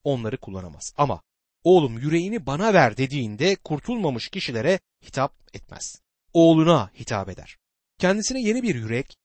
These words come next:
yeni bir doğa verdiği, yeniden doğmuş olan kişiye burada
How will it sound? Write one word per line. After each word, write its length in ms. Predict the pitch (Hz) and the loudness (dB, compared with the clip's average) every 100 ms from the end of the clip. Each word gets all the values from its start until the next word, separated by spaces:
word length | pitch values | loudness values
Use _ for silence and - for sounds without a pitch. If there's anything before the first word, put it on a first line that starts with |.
| _ | _
yeni 340 | 120 160 247 262 | -4 0 0 -2
bir 180 | 233 | -4
doğa 300 | 127 120 202 202 | -4 2 4 4
verdiği, 460 | 123 101 90 82 _ _ _ | 0 -4 -14 -18 _ _ _
yeniden 480 | 143 247 240 233 156 | 0 2 2 0 0
doğmuş 420 | 147 165 262 - | 0 0 -4 -6
olan 280 | 208 190 190 | -4 -4 -6
kişiye 600 | - 156 131 131 202 208 _ _ | -12 -12 -8 -4 -4 -4 _ _
burada 460 | 147 127 107 120 | -4 -2 -2 -4